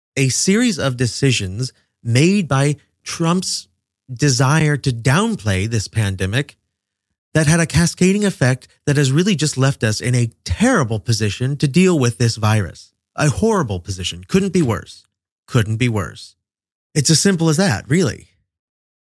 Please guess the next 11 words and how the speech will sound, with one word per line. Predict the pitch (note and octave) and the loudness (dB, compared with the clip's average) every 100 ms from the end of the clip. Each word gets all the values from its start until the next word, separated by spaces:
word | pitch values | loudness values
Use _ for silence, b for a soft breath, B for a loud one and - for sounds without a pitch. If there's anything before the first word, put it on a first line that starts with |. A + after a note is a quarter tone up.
| _ | _
And | D3+ E3 | -2 2
you | |
wanna | F#3+ A3+ | 2 2
know | G#3+ | 0
what | F3+ | 0
else | D#3 D#3 - | 0 -2 -4
is | B2+ A#2 | -4 0
just | B2+ A#2 _ _ - | 0 -2 _ _ -4
so | C#3+ C#3 C3+ C#3 - _ _ _ _ _ _ - | 0 2 2 -2 -6 _ _ _ _ _ _ -4
flagrantly | C3+ C3 C3 C#3+ F#2 B2 | 2 4 2 0 -4 -2
obvious? | A2 G#2+ A2 A2+ A2+ - | 0 -2 -2 -2 -4 -10